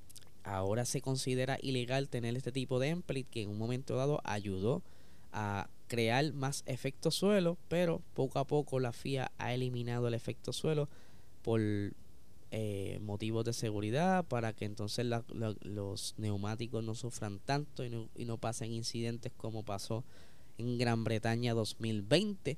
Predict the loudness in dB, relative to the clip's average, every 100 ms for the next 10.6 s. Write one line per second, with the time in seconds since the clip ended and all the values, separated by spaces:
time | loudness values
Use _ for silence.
0 | -6 -10 -10 -4 -2 0 0 0 0 0
1 | 0 2 4 4 4 2 2 2 0 0
2 | -10 -6 -2 -2 2 4 6 6 6 4
3 | 2 -2 -2 -8 -10 -6 -4 2 4 6
4 | 6 6 4 2 2 2 2 2 2 2
5 | 0 0 -2 0 -2 0 0 0 0 -4
6 | -8 -10 -10 2 4 6 4 4 4 4
7 | 4 4 6 6 4 4 2 2 0 -2
8 | 2 4 4 -2 0 4 4 4 4 0
9 | -4 -10 -12 -12 -10 -10 -10 -6 -6 -4
10 | 0 4 4 6 6 4